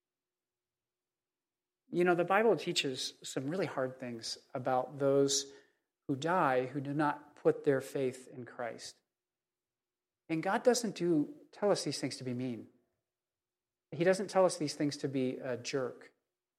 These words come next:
He tells us these things because he wants us to know them because they're true. And he wants us to know them so that we will choose a different direction. God's every desire for every person is that they might come to him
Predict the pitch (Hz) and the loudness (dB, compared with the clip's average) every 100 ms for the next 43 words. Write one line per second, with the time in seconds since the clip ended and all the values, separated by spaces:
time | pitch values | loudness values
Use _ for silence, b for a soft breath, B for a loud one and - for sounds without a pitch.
0 | _ _ _ _ _ _ - 156 170 202 | _ _ _ _ _ _ -10 -6 2 2
1 | 233 180 - 151 143 151 143 - - - | 4 2 0 -2 -2 -2 -2 -4 -8 -8
2 | 147 139 170 175 - 165 156 - - 139 | -2 0 0 0 -6 -4 -2 -2 -2 0
3 | 165 226 190 135 127 156 b b - 156 | 4 6 4 0 -4 -8 b b -4 0
4 | 147 156 143 - 269 262 139 - - _ | 0 0 -2 2 4 4 2 -8 -20 _
5 | _ _ _ - 185 226 247 208 - - | _ _ _ 0 4 4 4 0 -2 0
6 | 180 208 302 349 180 143 226 - b _ | 2 8 8 8 6 2 0 -4 b _
7 | - 254 294 214 170 - b b b - | 6 10 10 8 6 4 b b b 4
8 | 214 254 277 - - 180 185 214 165 - | 6 8 6 4 4 6 6 4 2 -2
9 | 208 - 254 339 339 - 151 220 233 - | -4 -2 2 2 2 0 0 2 2 0
10 | - - 165 196 220 302 294 311 320 254 | -10 -6 0 6 12 12 12 10 8 8
11 | 277 226 247 277 240 208 - 202 214 285 | 6 8 8 10 10 8 6 8 8 6
12 | 302 - - 302 294 - 240 196 202 180 | 2 -2 0 2 4 4 2 2 0 2
13 | 220 220 220 202 220 262 - 214 196 233 | 2 2 2 4 6 6 4 2 2 2
14 | 240 233 175 160 180 | -2 -4 -2 -2 -2